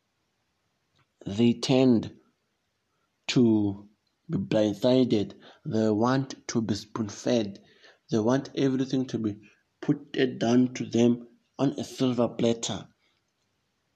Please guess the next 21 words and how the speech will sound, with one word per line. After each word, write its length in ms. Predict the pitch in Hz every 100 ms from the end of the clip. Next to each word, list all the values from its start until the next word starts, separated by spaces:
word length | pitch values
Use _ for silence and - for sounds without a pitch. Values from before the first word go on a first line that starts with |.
| _ _ _ - 95
Life 240 | 135 165 165
is 140 | 156
a 60 | 127
very 300 | 107 120 139
difficult 500 | 123 117 - 123 120
thing. 420 | - 123 117 104 - _ _ _ _ _ _ -
It's 220 | 120 -
not 200 | 151 160 -
easy 320 | 160 147 160
for 400 | 156 139 120 - - _ _ _ _ _ _ _ _ _ _ _ _ _ _ _ _ _ _ _ _ _ _ 151
some 300 | - 160 156
people 320 | - - 147
to 180 | - 139
see 280 | - 156
that 320 | 139 135 131 - _ _ _ _ _ _ _ _ - _ _ _ _
whatever 600 | 98 135 143 - 156 185
they 200 | 151 120
have, 440 | 127 139 131 101 - _ _ _ _ _ _ _ _
it's 160 | - -
not 120 | 143 127
theirs. 680 | 101 104 110 98 90 -